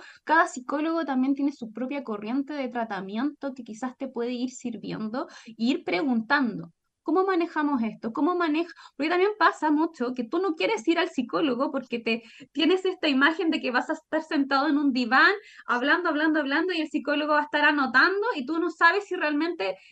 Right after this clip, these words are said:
está bien lo que estás diciendo. Ahí es donde yo hago la invitación de verdad, preguntarle. Si tú vas a elegir a uno, dices, "Ya, ok, ¿cómo hace su terapia más o menos para entender en qué dinámica voy a estar?". Porque quizás te vas a sentir súper incómodo.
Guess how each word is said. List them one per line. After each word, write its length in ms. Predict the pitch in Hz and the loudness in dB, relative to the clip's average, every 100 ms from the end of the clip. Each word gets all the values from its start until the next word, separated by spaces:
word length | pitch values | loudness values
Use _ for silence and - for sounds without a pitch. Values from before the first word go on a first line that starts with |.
| 247 | -12
está 300 | 269 - 320 | -4 4 6
bien 260 | 294 349 | 6 4
lo 100 | 370 | 2
que 60 | 330 | 0
estás 280 | 330 302 302 | -2 -4 -2
diciendo. 600 | 262 - 403 254 190 - _ - - _ _ | -8 -4 0 0 -2 -10 _ -20 -20 _ _
Ahí 240 | 226 262 339 | 4 4 2
es 100 | 330 | 2
donde 400 | 339 339 294 196 | 2 2 0 0
yo 160 | 262 | 6
hago 220 | 277 285 311 | 8 8 4
la 80 | |
invitación 600 | 311 262 240 220 - 254 233 | 4 4 2 -2 0 -2 0
de 80 | |
verdad, 280 | 226 220 208 - - _ _ _ | -4 -2 -6 -6 -16 _ _ _
preguntarle. 880 | 247 254 262 247 277 247 202 165 170 _ _ _ | 0 2 2 4 4 4 0 -6 -8 _ _ _
Si 160 | - 269 | -4 0
tú 100 | 320 | 4
vas 140 | 392 415 | 4 4
a 60 | |
elegir 340 | 349 320 320 330 | 0 2 0 2
a 100 | 302 | 2
uno, 260 | 285 294 | 2 4
dices, 200 | 320 294 220 | 2 0 0
"Ya, 160 | 180 - | 0 0
ok, 200 | 240 240 208 214 _ _ _ _ _ | -2 0 -2 -4 _ _ _ _ _
¿cómo 200 | 392 415 440 440 | 0 6 8 8
hace 160 | 440 440 | 6 -2
su 140 | 403 | -2
terapia 500 | 381 370 359 359 349 | 0 8 8 8 6
más 220 | 320 349 330 | 6 6 6
o 120 | 349 | 6
menos 360 | 330 330 320 - | 6 6 4 2
para 140 | 294 | 0
entender 440 | 285 285 277 311 262 302 | 2 2 4 2 -2 0
en 160 | 254 254 | 0 2
qué 140 | 320 | 4
dinámica 540 | 339 320 339 339 320 294 | 6 6 6 6 4 2
voy 200 | 302 285 | 2 0
a 40 | |
estar?". 400 | 294 - 240 262 | -2 0 2 2
Porque 240 | 285 254 262 | -4 -2 -2
quizás 300 | 262 359 349 | 0 -2 -2
te 100 | 403 | -2
vas 240 | 392 - | -2 -4
a 40 | 381 | -2
sentir 360 | 285 269 339 | 0 2 -2
súper 340 | - 330 381 381 | -2 -2 0 2
incómodo. 520 | 320 311 262 226 | 0 0 -2 -2